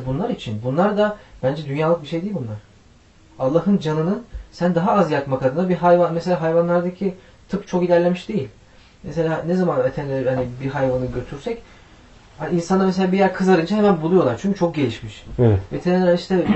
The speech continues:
Speaker 1: <clears throat> köp-, bir köpek hakkında sormuştum, kulağı kızarık, "Ne bu?" demiştim. Hani ne, hangi sıkıntıdan dolayı, hangi hastalık?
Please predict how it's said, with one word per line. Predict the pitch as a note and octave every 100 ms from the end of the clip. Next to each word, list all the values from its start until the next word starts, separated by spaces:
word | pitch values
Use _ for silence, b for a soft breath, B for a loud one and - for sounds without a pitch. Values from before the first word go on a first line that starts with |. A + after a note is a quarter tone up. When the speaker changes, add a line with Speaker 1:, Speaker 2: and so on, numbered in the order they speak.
| F3 C3
Speaker 1:
<clears throat> | - - -
köp-, | F3+ D#3+ D#3
bir | F#3 F3
köpek | F3 F#3+ F3+
hakkında | F3 F3+ F3
sormuştum, | F#3 G3 E3 C3+
kulağı | D#3+ E3+ E3+
kızarık, | D3 F3+ G#3 b b b b -
"Ne | C3 F3+ F#3+
bu?" | C3+
demiştim. | A#2 G#2+ - A#2+
Hani | C3 A#2+
ne, | D#3+ D#3+
hangi | F3 D3+
sıkıntıdan | C3 B2 B2+ A#2+ A#2+ A2+
dolayı, | A2+ A2+ B2+
hangi | C#3
hastalık? | A#2+ - F3 G#3